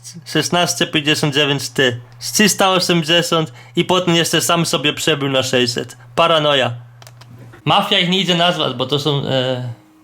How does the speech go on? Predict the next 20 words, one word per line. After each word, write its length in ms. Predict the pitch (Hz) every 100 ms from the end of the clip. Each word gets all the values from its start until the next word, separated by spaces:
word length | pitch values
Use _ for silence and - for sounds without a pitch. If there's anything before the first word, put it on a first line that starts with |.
| -
normalnie 400 | 143 151 151 143
idioty. 580 | 139 151 165 165 123 117 - -
Idioty 540 | 165 143 175 185 156
w 80 | 131
tym 160 | 131 120
sporcie. 500 | - 117 113 - - - - - - -
Oni 240 | 151 160 170
nie 120 | 160
znają 300 | 156 196 190
nic. 400 | 196 262 - -
O, 140 | 135 139
o 100 | 165
gołębiach 460 | 170 220 226 220 180
to 100 | 202
oni 160 | 196
nie 60 | 196
mają 280 | 202 202 202
ani 280 | 208 214
grosza 540 | 165 165 226 220 202 196
wiedzy. 580 | 160 180 160 123 117